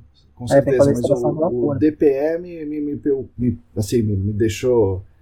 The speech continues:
Speaker 1: me alertou pro fato de a extração de vapor, beleza, tá certo.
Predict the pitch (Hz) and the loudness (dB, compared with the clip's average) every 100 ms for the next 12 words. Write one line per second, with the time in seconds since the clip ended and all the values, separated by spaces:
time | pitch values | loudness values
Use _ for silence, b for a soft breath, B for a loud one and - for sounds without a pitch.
0 | - _ 107 120 120 120 101 123 139 147 | -20 _ -4 2 4 4 2 4 4 4
1 | 165 165 151 147 139 143 147 143 135 107 | 0 -2 -2 -2 -2 -2 -4 0 2 2
2 | 101 98 120 - 113 113 135 147 - 165 | 0 0 -2 -2 -2 2 4 4 8 8
3 | 117 98 - 101 - 101 - | 8 4 -4 -6 -2 -2 -4